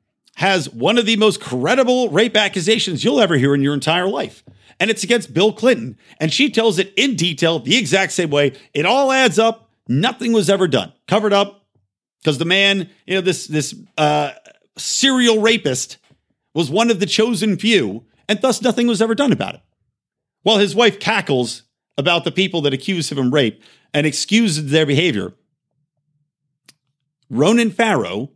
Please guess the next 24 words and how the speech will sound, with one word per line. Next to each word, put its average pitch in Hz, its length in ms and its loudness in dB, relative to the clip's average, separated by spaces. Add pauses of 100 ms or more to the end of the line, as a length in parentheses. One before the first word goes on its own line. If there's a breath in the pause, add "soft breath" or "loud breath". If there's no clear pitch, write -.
(200)
who, 131 100 4
of 135 120 0
course, 196 300 2
exposed 117 440 0
Harvey 101 240 2
Weinstein, 160 720 0 (200 loud breath)
wrote 110 180 0
that 98 140 -2
giant, 107 520 0
uh, 90 360 0
expose 107 440 -2
about 107 320 2
all 117 160 2
the 110 100 0
things 127 380 2
that 95 140 -2
he 101 120 -2
did 147 320 2
that 113 120 0
were 95 200 -4 (320 loud breath)
underhanded, 139 720 2
cruel, 151 480 2
and 120 80 2
awful, 160 540 0